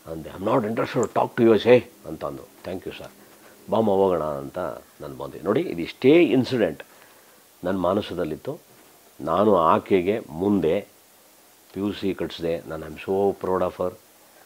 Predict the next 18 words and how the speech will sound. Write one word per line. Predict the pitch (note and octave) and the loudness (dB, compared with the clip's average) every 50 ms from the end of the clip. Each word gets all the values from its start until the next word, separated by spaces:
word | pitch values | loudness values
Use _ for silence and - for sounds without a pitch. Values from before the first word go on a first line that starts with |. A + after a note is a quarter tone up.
| _ _ - | _ _ -10
ಅವಳು | E2 E2+ F#2+ G2 F#2+ F2+ D#2+ | -6 -4 -4 -2 -2 -4 -6
ಸಿಕ್ಸ್ಟಿ | D2+ - - G#2 - - A#2 | -6 -6 -6 -6 -4 -2 -4
ಸೆವೆಂತ್ | G2+ - F#2+ F#2+ F#2 E2+ - | -4 -4 -4 -6 -6 -6 -8
ರ್ಯಾಂಕ್ | D#2 D#2 F2+ F#2+ F2+ | -8 -8 -10 -10 -8
ತೊಗೊಂಡ್ಳು. | - D#2+ D#2+ D#2 C#2 C2+ D2+ D2 C2+ - _ - - - _ _ _ _ _ _ _ _ _ - | -8 -6 -6 -6 -8 -8 -10 -12 -14 -18 _ -20 -20 -20 _ _ _ _ _ _ _ _ _ -8
ಆಮೇಲೆ | D#2+ E2+ F#2 F#2+ G2 F#2+ F#2+ F#2+ F#2 | -6 -4 -2 -2 -2 -2 -2 -2 -2
ನಾನು | F2 F2 E2+ E2 E2 | -2 -2 -2 -2 -2
ಅವಳಿಗೆ | E2 E2+ E2 D#2+ D#2+ | -2 -2 -2 -2 -4
ಮೆಡಿಕಲ್ಗೆ | D#2 D#2+ F2+ G#2 - - G2+ F#2 - | -4 -4 -4 -2 0 0 0 0 0
ಸೇರಿಸ್ಬೇಕು | G#2 F#2+ F2 - - F2 F#2 - - | -2 -4 -4 -6 -8 -8 -6 -6 -4
ಅಂತ | F2+ E2+ D#2+ - | -6 -6 -4 -6
ನಾನು | F2 E2 D#2 - - _ _ _ _ _ _ _ - E2+ D#2 | -6 -6 -8 -10 -16 _ _ _ _ _ _ _ -16 -14 -12
ಕರ್ಕೊಂಡು | - - E2 - G2+ F#2+ F2 | -10 -10 -6 -4 -2 -2 -2
ಹೋದೆ. | E2 D2 D2 C#2+ D2 D2 - _ _ _ _ _ _ - _ _ _ _ - | -2 -2 -4 -8 -10 -12 -18 _ _ _ _ _ _ -20 _ _ _ _ -12
ಆಗ | D2+ E2+ F2 F2+ | -10 -6 -6 -6
ಬೇಡ್ಕೊಂಡೆ | D#2 C#2 C2 F2+ G2+ A#2+ A2+ - A#2 G#2+ F#2+ | -6 -4 2 4 6 6 6 6 4 6 6
ಅವಳಿಗೆ, | F#2 F2 E2 D#2+ E2+ E2 | 6 4 4 2 -2 -2
"ನೀನು | D#2+ D#2+ D#2+ D#2 D#2 D2 C#2+ C#2+ C#2 C2+ C2+ A#1+ | -2 -4 -4 -4 -6 -6 -6 -6 -8 -10 -10 -12